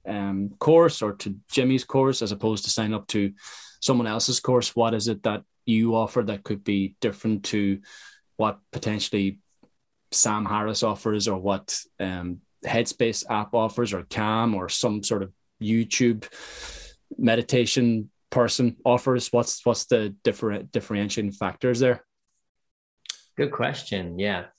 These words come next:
Speaker 2: So there are a number of different types of meditation. Um, and most of the apps are teaching focused attention, which is, you know, focusing on either the breath or body sensations. You get distracted,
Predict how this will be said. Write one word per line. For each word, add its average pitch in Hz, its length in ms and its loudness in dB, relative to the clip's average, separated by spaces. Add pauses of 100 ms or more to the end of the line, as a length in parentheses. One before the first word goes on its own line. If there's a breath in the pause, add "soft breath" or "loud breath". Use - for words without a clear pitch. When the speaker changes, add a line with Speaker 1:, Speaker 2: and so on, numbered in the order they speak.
(600 loud breath)
Speaker 2:
So 123 540 0
there 131 240 2
are 131 60 4
a 135 60 0
number 165 260 2
of 131 120 2
different 120 360 -4
types 117 440 -4
of 95 100 -6
meditation. 98 840 -4 (560 soft breath)
Um, 95 640 -4 (800)
and 104 580 -2 (180)
most 131 400 2
of 127 100 0
the 131 160 0
apps - 480 -6
are - 60 -6
teaching 117 520 -4
focused 104 540 -4
attention, 92 640 -8 (540 soft breath)
which - 300 -4
is, 90 240 -4
you 101 80 -2
know, 87 180 -4
focusing 107 540 -4
on 92 180 -4
either 92 220 -6
the 95 80 -6
breath 90 400 -6
or 95 80 -4
body 92 220 -4
sensations. 90 800 -8
You 95 80 -6
get 104 180 -4
distracted, 98 720 -6